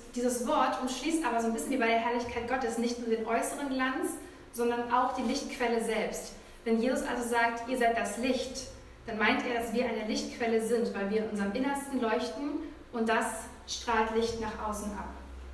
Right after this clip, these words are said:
Und wenn wir uns jetzt diesen Abschnitt noch einmal kurz Vers für Vers angucken, kommen wir nochmal zu zwei weiteren Kerngedanken. Einmal geht es um unsere Identität. Jesus sagt, „Ihr seid das Licht der Welt.“ Nicht,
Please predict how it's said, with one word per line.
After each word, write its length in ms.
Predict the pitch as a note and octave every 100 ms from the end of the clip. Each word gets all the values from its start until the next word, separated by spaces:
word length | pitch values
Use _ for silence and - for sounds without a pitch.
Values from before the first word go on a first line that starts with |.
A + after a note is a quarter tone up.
| - - - - - - - B3
Und 100 | A#3+
wenn 140 | C4
wir 100 | D4+
uns 120 | C#4+
jetzt 240 | C#4 C4 C4+
diesen 380 | C4 C4 B3+
Abschnitt 320 | C#4 C#4 C4+ B3
noch 120 | B3
einmal 260 | B3 B3+ -
kurz 260 | C#4+ C#4+ -
Vers 220 | C4 C4
für 120 | C4
Vers 200 | - A#3+ A#3
angucken, 760 | A#3+ C4+ C#4 C#4+ C#4+ D4 F#4 - - - - - - - - -
kommen 140 | B3+
wir 60 | B3
nochmal 260 | B3 B3
zu 120 | -
zwei 240 | - B3 A3+
weiteren 340 | G3+ G#3 G#3+
Kerngedanken. 680 | G#3+ G3 F#3+ G3 - G3 - - - - - - - - - - - - - -
Einmal 300 | A#3+ C#4 D#4
geht 160 | C#4 C4
es 120 | B3+
um 120 | A3+
unsere 240 | A3+ A#3 A#3
Identität. 640 | A#3 A3+ - - A3 - - - - - - - - - -
Jesus 360 | A#3 B3+ D4
sagt, 340 | C4 B3+ - - - - - -
„Ihr 180 | C4 C4
seid 320 | A#3+ A#3 A#3+ -
das 260 | A#3+ A3+ -
Licht 380 | G3 G3 - -
der 120 | A#3
Welt.“ 320 | C4 - - - - - -
Nicht, 460 | A3 A#3+ - -